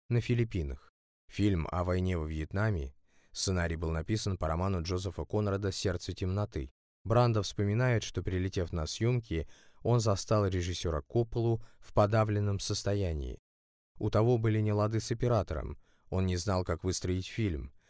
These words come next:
считал, что сценарий ужасен. Брандо решил вернуть его к роману Конрада.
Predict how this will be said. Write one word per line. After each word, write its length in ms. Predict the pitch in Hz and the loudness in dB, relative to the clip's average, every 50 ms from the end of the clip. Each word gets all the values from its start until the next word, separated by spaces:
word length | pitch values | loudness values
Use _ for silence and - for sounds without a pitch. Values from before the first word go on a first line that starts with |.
| - - - | -20 -16 -8
считал, 460 | - - 95 - - 90 87 85 80 | -4 -2 0 2 2 2 2 2 0
что 260 | - - - 80 80 | -2 -4 -4 -2 -2
сценарий 600 | - - - - 90 85 87 87 87 87 85 82 - | -2 -4 -4 -2 -2 0 0 0 0 0 -2 -2 -4
ужасен. 580 | - 98 87 107 110 110 98 - - 71 67 - _ _ _ _ _ _ _ _ _ _ _ _ _ - | -4 -4 -2 0 0 0 0 -2 -6 -10 -12 -14 _ _ _ _ _ _ _ _ _ _ _ _ _ -6
Брандо 460 | 85 92 92 101 120 131 127 131 131 | -2 2 2 4 4 4 4 2 2
решил 360 | 127 120 107 - - 113 113 110 | 2 2 0 0 0 2 2 2
вернуть 480 | 87 82 78 78 78 82 87 - - | 2 0 -2 -2 -2 -2 -4 -2 -2
его 180 | 113 113 117 123 | 0 0 0 0
к 80 | - | 0
роману 400 | 101 87 82 80 85 98 107 107 | 0 0 0 0 0 0 0 -2
Конрада. 540 | - - 82 78 76 73 71 69 71 71 71 | -4 -4 -4 -4 -4 -4 -6 -6 -6 -8 -8